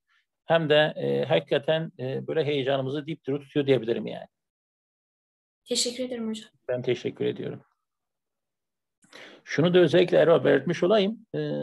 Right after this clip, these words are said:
Speaker 1: hani, e, yirmi altı yıldır, e, öğretmenlik yapıyoruz.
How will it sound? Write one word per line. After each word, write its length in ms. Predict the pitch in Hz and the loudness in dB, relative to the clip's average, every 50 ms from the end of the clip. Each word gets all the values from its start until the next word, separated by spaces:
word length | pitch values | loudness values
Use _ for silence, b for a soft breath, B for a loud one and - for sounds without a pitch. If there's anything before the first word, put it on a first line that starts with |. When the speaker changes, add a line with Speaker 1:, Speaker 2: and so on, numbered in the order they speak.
| 147 147 147 147 147 147 147 147 147 147 - - - | -6 -6 -6 -6 -6 -6 -6 -8 -10 -10 -12 -8 -2
Speaker 1:
hani, 360 | - 160 156 156 147 139 - _ _ _ _ _ _ _ _ _ - | 2 4 4 4 2 0 -4 _ _ _ _ _ _ _ _ _ -10
e, 180 | - - - - - - - 135 135 _ _ _ _ _ _ _ _ _ _ - | -10 -10 -10 -12 -14 -16 -18 -20 -20 _ _ _ _ _ _ _ _ _ _ -6
yirmi 260 | - 143 151 147 147 | 0 2 4 6 6
altı 640 | 147 147 147 143 139 - 175 170 165 165 165 - 165 131 | 6 6 6 4 4 4 4 4 4 4 2 -2 -4 -6
yıldır, 520 | 131 135 160 156 135 135 147 143 - - _ - | -2 0 0 0 2 0 0 0 -2 -10 _ -6
e, 60 | 131 | -4
öğretmenlik 1080 | 135 135 131 131 131 127 127 127 - - 135 131 131 127 135 - 127 123 135 135 - | -2 -2 -2 -2 -4 -4 -4 -4 -4 0 2 2 2 2 0 -4 -6 -6 -4 -4 -4
yapıyoruz. 500 | 143 135 139 - 147 139 143 - _ _ | -4 -4 -4 -6 -8 -8 -10 -14 _ _